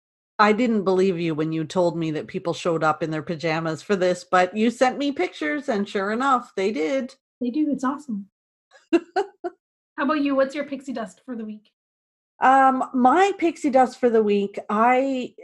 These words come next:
Speaker 1: at my unmagical job, uh, one of the things that I get to do is I get to spend time with, uh, a coach at my work.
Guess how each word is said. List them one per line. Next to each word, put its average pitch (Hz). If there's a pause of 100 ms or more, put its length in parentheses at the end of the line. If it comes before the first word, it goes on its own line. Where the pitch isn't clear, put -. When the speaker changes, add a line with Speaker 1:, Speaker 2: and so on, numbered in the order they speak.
(160)
Speaker 1:
at 233
my 247
unmagical 208
job, 175 (120)
uh, 175
one 196
of 208
the 196
things 190
that 165 (460)
I 180
get 185
to 180
do 170
is 180
I 185
get 196
to 208
spend 190
time 175
with, 165
uh, 156
a 165
coach 254
at 180
my 170
work. 139